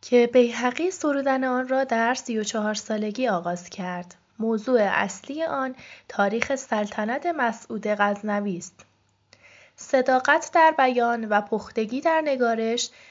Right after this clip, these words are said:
تاریخ بیهقی را از آثار دیگر متمایز می‌کند. ابوالمعالی نصرالله منشی. ابوالمعالی نصرالله محمد ابن عبدالحمید منشی، ملقب به ابوالمعالی،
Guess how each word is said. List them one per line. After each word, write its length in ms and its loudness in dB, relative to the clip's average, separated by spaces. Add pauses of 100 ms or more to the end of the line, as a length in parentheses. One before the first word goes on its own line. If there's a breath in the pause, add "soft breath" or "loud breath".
تاریخ 380 2
بیهقی 600 -2
را 180 0
از 220 -2
آثار 460 -2
دیگر 420 0
متمایز 680 -4
می‌کند. 600 -8 (1700)
ابوالمعالی 840 2
نصرالله 800 -2
منشی. 720 -4 (1000 loud breath)
ابوالمعالی 680 2
نصرالله 880 0
محمد 560 -6
ابن 200 -4
عبدالحمید 920 -4
منشی، 640 -6
ملقب 640 -4
به 160 -2
ابوالمعالی، 960 -4